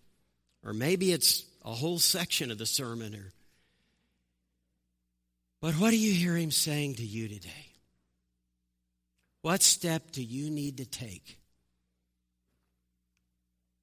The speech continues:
to come back to the rock and to begin to rebuild your life, to build your life again on him and what he says?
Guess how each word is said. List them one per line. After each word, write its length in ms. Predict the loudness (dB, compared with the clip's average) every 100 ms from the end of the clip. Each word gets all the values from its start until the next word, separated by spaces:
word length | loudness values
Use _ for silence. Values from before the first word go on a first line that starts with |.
| _
to 80 | -8
come 240 | -2 0 4
back 300 | 4 4 2
to 100 | -4
the 120 | -4
rock 480 | -6 -6 -8 -12 -14 -14 -18 -20 _ _ _ _ _ _ _ _ _ _ _ -20 _ _ _ _ _ -14
and 100 | -10
to 60 |
begin 440 | -6 -2 2 2 2
to 120 | 0
rebuild 880 | 0 0 0 0 -2 2 2 2 -2
your 140 | -2
life, 380 | -4 -6 -6 -8
to 100 | -10
build 400 | -8 -4 -4 -4
your 120 | -4
life 320 | -2 0 0 0
again 420 | -2 -2 0 0
on 200 | -2 -4
him 600 | -4 0 0 0 -4 -8 -16 -20 _ _ _ _ _ _ _ _
and 200 | -10 -4
what 160 | 0 2
he 240 | 4 4
says? 720 | 4 4 0 -10 -10 -8 -8